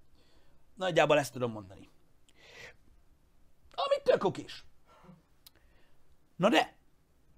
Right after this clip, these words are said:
mit kell csinálni? Mit kell csinálni ahhoz, hogy egy podcastnak a közönsége, az a két ember, húsz ember, száz ember, aki nézi, tök mindegy,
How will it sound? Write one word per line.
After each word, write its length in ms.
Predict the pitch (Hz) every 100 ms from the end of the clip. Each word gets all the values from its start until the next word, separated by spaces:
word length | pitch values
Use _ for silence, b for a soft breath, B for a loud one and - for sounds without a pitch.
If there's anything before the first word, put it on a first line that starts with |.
| -
mit 200 | 233 -
kell 200 | 403 262
csinálni? 640 | - 226 185 120 117 214 _ _ _ _ _ _ _ _ _ _ _ -
Mit 180 | 277
kell 160 | - 196
csinálni 460 | - 175 151 131 110
ahhoz, 440 | 104 135 254 - _ _ _ _ _ _ _ _ _ _ _ _ _ _ _
hogy 300 | 147 156 -
egy 220 | - 120 - _
podcastnak 840 | 285 427 - 170 - 135 - - _ _ _ _ _ _ _ _
a 100 | 143
közönsége, 760 | - 302 202 123 - - - - _ _ _ _ _ _ _ _
az 120 | 156
a 60 | 175
két 260 | 233 196 123
ember, 320 | 110 92 - _
húsz 280 | - 226 -
ember, 340 | 127 107 90 -
száz 300 | - 196 143
ember, 200 | 127 127
aki 140 | 120
nézi, 240 | 139 127 113
tök 240 | - 160
mindegy, 500 | 139 95 85 - -